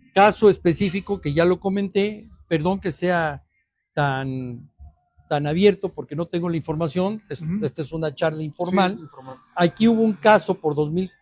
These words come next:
Speaker 1: dieciséis, dos mil diecisiete, de un zapatero, me parece que falleció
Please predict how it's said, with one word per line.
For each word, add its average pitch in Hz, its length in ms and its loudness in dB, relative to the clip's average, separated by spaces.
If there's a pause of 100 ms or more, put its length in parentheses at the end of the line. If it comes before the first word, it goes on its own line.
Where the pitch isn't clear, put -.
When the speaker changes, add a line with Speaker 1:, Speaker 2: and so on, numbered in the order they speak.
Speaker 1:
dieciséis, 170 580 2
dos 143 140 -6
mil 165 140 -2
diecisiete, 190 720 -4 (880)
de 180 120 6
un 196 160 4
zapatero, 214 680 6 (760)
me 151 120 2
parece 170 360 4
que 175 100 -2
falleció 160 680 2